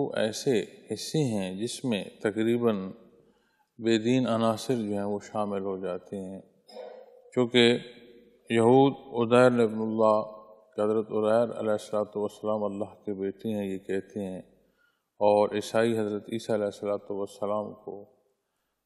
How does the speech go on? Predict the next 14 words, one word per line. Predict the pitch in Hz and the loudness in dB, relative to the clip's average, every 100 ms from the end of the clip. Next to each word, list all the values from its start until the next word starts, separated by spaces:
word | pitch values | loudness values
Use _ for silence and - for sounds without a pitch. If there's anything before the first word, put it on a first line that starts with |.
| - | -6
अल्लाह | 113 110 101 | 0 0 0
करीम | - 107 107 | -2 -2 -4
का | 98 95 | -6 -4
बेटा | 95 101 - 113 | -2 -2 -2 -2
मानते | 101 90 87 101 | -2 -6 -10 -12
हैं, | 92 95 - _ _ _ _ _ _ _ _ _ - | -12 -14 -20 _ _ _ _ _ _ _ _ _ -8
नाउज़ुबिल्लाह। | 95 95 101 98 92 90 92 - _ _ _ _ _ _ - | -6 -6 -8 -8 -8 -8 -8 -12 _ _ _ _ _ _ -4
और | 104 | -2
इसी | 120 139 | -2 -2
तरह | 123 127 123 | 2 4 4
एक | 120 - | 2 -2
तबका | 113 - 127 120 | -4 2 6 8
है | 120 117 | 6 2
वसाइबिन, | 110 - 110 104 101 101 101 | -4 -4 -2 0 0 -2 -4